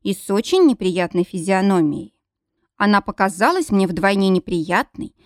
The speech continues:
когда я сообразила, что не далее, как позавчера, мы встретились с ним на дороге, и вёл он себя скверно.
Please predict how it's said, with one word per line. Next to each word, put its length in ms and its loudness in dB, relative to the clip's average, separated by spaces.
когда 300 0
я 160 0
сообразила, 880 -2
что 240 -4
не 180 4
далее, 400 0
как 220 -6
позавчера, 640 -2
мы 140 4
встретились 720 -4
с 60 -6
ним 300 4
на 80 0
дороге, 520 -2
и 180 -2
вёл 340 0
он 160 2
себя 320 -4
скверно. 640 -4